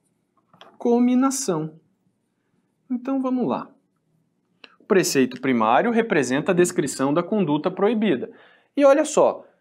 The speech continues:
já perceberam que o Código Penal ele não representa os mandamentos bíblicos? Por quê? Lá nos mandamentos bíblicos nós temos a negação da conduta. "Não farás tal coisa,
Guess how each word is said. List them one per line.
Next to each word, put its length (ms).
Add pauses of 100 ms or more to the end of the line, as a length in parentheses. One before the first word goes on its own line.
(140)
já 100
perceberam 600
que 80
o 60
Código 420
Penal 420
ele 120
não 180
representa 600
os 120
mandamentos 1000 (200)
bíblicos? 540
Por 220
quê? 380 (160)
Lá 100
nos 180
mandamentos 480
bíblicos 320
nós 220
temos 340
a 80
negação 800
da 100
conduta. 480
"Não 460
farás 680
tal 240
coisa, 680